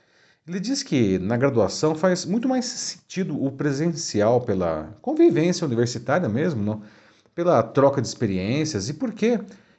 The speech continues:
é uma idade de transição para a vida adulta. E explica que há habilidades exigidas pelo mercado que o aluno precisa do ensino presencial para desenvolver. Mas, segundo ele,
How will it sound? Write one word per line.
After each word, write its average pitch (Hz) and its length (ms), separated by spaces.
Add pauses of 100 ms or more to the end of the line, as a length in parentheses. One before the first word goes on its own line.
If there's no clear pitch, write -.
(140)
é 285 60
uma 294 140
idade 143 440
de 214 220
transição 233 840
para 160 140
a 170 40
vida 185 200
adulta. 135 560 (680)
E 277 100
explica 247 440
que 233 240
há 220 300 (160)
habilidades 120 640
exigidas 131 560
pelo 104 180
mercado 117 600 (440)
que - 120
o 330 40
aluno 175 360
precisa 123 640
do 135 120
ensino 131 320
presencial 151 840
para 196 160
desenvolver. 175 760 (540)
Mas, 104 280
segundo 120 560
ele, 151 420